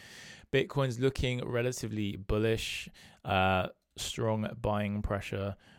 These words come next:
on multiple time frames, relatively healthy consolidation, what you c-, kind of would expect to see. I would start being concerned if we start breaking below, um, the fifty-five thousand five hundred U S D mark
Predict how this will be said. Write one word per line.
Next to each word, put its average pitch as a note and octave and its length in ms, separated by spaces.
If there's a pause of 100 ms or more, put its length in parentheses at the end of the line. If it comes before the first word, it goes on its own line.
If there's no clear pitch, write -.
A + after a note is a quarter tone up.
(260)
on G2 320
multiple A2 400
time G2+ 300
frames, G2+ 440
relatively A2+ 440
healthy G2+ 320
consolidation, G2 680
what A#2 100
you B2 160
c-, - 140
kind B2 160
of A2+ 60
would G#2+ 100
expect - 520
to G2 60
see. G2+ 380 (420)
I D3+ 200
would D3 200
start - 380
being A2 260
concerned A#2+ 520
if - 80
we F2 60
start G2+ 280
breaking G2 400
below, F#2+ 640 (460)
um, F2+ 520 (840)
the G2 320
fifty-five G#2+ 640
thousand F#2+ 720 (400)
five G#2 280
hundred G#2 280
U G2+ 140
S G2 80
D B2+ 160
mark C3+ 400